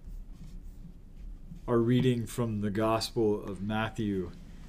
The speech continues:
chapter twenty-one. Jesus said to the chief priests and elders of the people, "Hear another parable. There was a landowner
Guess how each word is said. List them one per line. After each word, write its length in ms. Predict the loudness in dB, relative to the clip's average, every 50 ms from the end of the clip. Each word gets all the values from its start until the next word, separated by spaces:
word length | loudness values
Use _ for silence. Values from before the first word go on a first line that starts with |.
| -12 -12 -12 -14 -14 -14 -14 -14 -14 -12 -6
chapter 640 | -2 2 2 2 2 2 0 2 4 4 4 4
twenty-one. 640 | 2 -4 -6 -4 -2 -2 -2 -2 -4 -6 -6 -8 -12 -14 -14 -14 -14 -16 -14 -14 -14 -14 -14 -14 -14 -14 -14 -14 -12 -8
Jesus 280 | 0 4 6 6 8 10
said 200 | 12 12 12 12
to 100 | 10 4
the 80 | 4 4
chief 340 | 4 4 4 4 4 2
priests 300 | 4 6 6 6 6 4
and 100 | -2 -4
elders 380 | -4 -2 0 0 0 0 0 0
of 80 | -2 -2
the 60 | -4
people, 440 | -2 -2 -4 -2 -2 -2 -4 -4 -8 -14 -16 -16 -18 -16 -16 -16 -14
"Hear 480 | -2 8 10 12 12 12 12 8 4 -2
another 280 | -4 -2 0 2 2 2
parable. 520 | 2 2 2 2 2 2 0 -4 -10 -12 -12 -14 -16 -16 -16 -16 -16 -16 -16 -16 -16 -16 -16 -14 -2 6
There 80 | 8 8
was 100 | 10 10
a 80 | 10
landowner 720 | 8 8 6 6 4 4 6 6 6 6 2 0 -2 -2